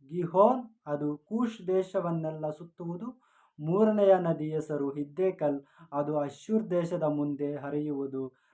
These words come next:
ನಾಲ್ಕನೆಯದು ಯೂಫ್ರಟಿಸ್ ನದಿ. ಯೆಹೋವ ದೇವರು ಆ ಮನುಷ್ಯನನ್ನು ಕರಕೊಂಡು ಹೋಗಿ ಏದೆನ್ ತೋಟದಲ್ಲಿ ವ್ಯವಸಾಯ ಮಾಡುವುದಕ್ಕೂ ಕಾಯುವುದಕ್ಕೂ ಅದರಲ್ಲಿ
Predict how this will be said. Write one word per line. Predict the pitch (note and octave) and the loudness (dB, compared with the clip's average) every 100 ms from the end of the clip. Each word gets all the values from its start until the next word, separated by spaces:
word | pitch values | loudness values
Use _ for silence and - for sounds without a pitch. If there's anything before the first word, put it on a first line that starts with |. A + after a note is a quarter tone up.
| - | -10
ನಾಲ್ಕನೆಯದು | C#3 D#3 G3 F#3+ F3 E3+ D#3+ D3 C3+ C3+ _ _ _ | -4 0 0 0 0 2 2 0 -2 -6 _ _ _
ಯೂಫ್ರಟಿಸ್ | C#3 C#3 F3+ F3 D#3 D3 C#3+ | -12 -4 -2 -2 -4 -6 -8
ನದಿ. | C3 B2 B2+ - _ - | -8 -6 -8 -10 _ -10
ಯೆಹೋವ | C#3+ C#3 F3 F3+ | -4 2 2 2
ದೇವರು | D3 C#3+ C#3 C3+ C3 B2+ _ _ - | 0 -2 -2 -4 -6 -10 _ _ -8
ಆ | C3+ E3 | -2 0
ಮನುಷ್ಯನನ್ನು | F#3+ D#3+ C#3 - C#3 C3 B2+ C3 | 0 0 -2 -8 -10 -8 -10 -10
ಕರಕೊಂಡು | C#3 C3+ C3+ C3+ B2+ B2 | -8 -8 -8 -10 -8 -8
ಹೋಗಿ | D#3+ G3+ E3 D#3+ _ _ C#3 | -4 -4 -6 -12 _ _ -2
ಏದೆನ್ | D3+ G3 F#3+ G#3+ A3 - | 2 2 2 2 2 2
ತೋಟದಲ್ಲಿ | E3 E3 D#3 C3+ C3 C3+ B2+ _ _ | -2 -2 -4 -4 -4 -6 -8 _ _
ವ್ಯವಸಾಯ | D3 C#3+ F#3+ F#3+ A3 A3 G#3 | -8 -2 0 4 6 8 6
ಮಾಡುವುದಕ್ಕೂ | E3+ D#3+ D#3+ D#3 D3+ D3+ - C#3+ C3 | 4 4 2 0 -4 -6 -8 -8 -8
ಕಾಯುವುದಕ್ಕೂ | C3 - C3+ F3 G#3+ G#3+ F#3 E3 - D#3 | -8 -4 0 2 0 -2 -4 -6 -6 -2
ಅದರಲ್ಲಿ | C#3 D3 F#3 E3+ D3 C#3+ C#3 | 0 0 0 0 0 -2 -6